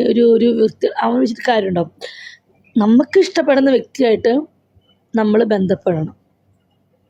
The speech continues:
നമ്മുടെ ഇഷ്ടങ്ങൾ നമ്മൾ സ-, ആ, നടത്തണം. അവരുടെ ഇഷ്ടങ്ങൾ അവർ നടത്തണം. അതാണ് ഒരു എൻജോയ്മെന്റ് അല്ലേ? അല്ലാതെ ഇനിയിപ്പോൾ ഞാനൊരു ലേഡിയാണ്, എനിക്ക് ഭർത്താവിനൊന്നുമില്ല,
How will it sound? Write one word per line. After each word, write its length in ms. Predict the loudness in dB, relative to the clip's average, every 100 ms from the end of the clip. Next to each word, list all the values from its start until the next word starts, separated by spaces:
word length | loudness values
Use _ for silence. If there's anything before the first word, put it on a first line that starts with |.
| _ _
നമ്മുടെ 260 | -2 0 0
ഇഷ്ടങ്ങൾ 440 | -2 -2 0 2 2
നമ്മൾ 240 | 2 0
സ-, 220 | 0 -4 -4 -2
ആ, 20 | 0 0 -2 -8 _ _
നടത്തണം. 480 | -4 -4 -4 -4 -6 -8 _ _ _ _ -6
അവരുടെ 320 | -2 0 0
ഇഷ്ടങ്ങൾ 260 | -2 0 0
അവർ 160 | 0 2
നടത്തണം. 340 | 0 0 -6 -6 -4
അതാണ് 260 | 0 0
ഒരു 100 | 2
എൻജോയ്മെന്റ് 640 | 2 0 0 0 2 0 -2 -4 _ _ _ _ _ _ _ -8
അല്ലേ? 260 | -2 2 2 -2 -10 _ _ _ _
അല്ലാതെ 380 | -2 0 2 2 2
ഇനിയിപ്പോൾ 340 | 2 0 0 0
ഞാനൊരു 340 | 2 2 2 2
ലേഡിയാണ്, 480 | 2 2 0 -2 -6 _ _ _ _ _ _ _ -6
എനിക്ക് 200 | -2 0
ഭർത്താവിനൊന്നുമില്ല, 840 | 0 0 0 0 2 2 2 2